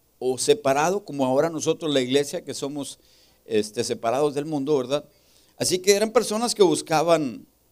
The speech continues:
de Dios verdaderamente, pero, eh, pero así como le enseñé la semana pasada que la palabra de Dios era el verbo, el concepto, lo que creó,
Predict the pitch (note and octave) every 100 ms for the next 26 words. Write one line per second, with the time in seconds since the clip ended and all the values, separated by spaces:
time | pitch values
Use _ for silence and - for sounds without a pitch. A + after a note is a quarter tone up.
0 | _ _ A2 A2+ C#3+ A3 F3 - - -
1 | _ A2+ A#2 C3 E3 E3 G3+ A3 G#3+ C3+
2 | - _ _ _ _ _ B2+ B2+ C3 B2
3 | B2 A#2 A#2 - _ A2 D2+ - - F2+
4 | - - - G#2 - - - _ - _
5 | _ _ _ _ _ - _ D#3 D#3 D3+
6 | D3+ - F#3+ F3+ E3 D3 D3 D#3+ F#3 F#3
7 | E3+ E3 F#3+ G3 G3 G3 F3+ F3+ F3+ -
8 | D#3 C#3 C3+ B2+ - B2+ D3 E3 D#3+ E3
9 | E3 - D3 D3+ C#3 E3 D#3+ - A#2 A#2
10 | C3 D#3+ F3+ E3+ F3+ - C3 F#3 F#3 F#3
11 | F#3 F#3 _ _ - A2 A#2 A2+ B2 D3+